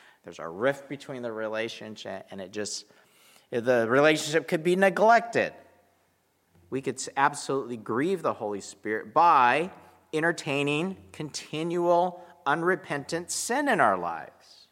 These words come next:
right? We talked about last time, a whole laundry list of things.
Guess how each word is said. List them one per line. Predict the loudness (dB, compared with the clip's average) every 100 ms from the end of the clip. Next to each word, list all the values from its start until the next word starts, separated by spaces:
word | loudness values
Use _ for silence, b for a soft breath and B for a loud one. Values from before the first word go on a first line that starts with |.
| -12
right? | -10 -10 -12
We | -12
talked | -4 -2 -2
about | -2 -2 0
last | 0 0 -4
time, | -6 -6 -8 B B
a | 0
whole | 2 4
laundry | 6 6 6 2 -2 -2
list | -2 -4 -6 -10
of | -10
things. | -10 -14 -12 -16 -18 -20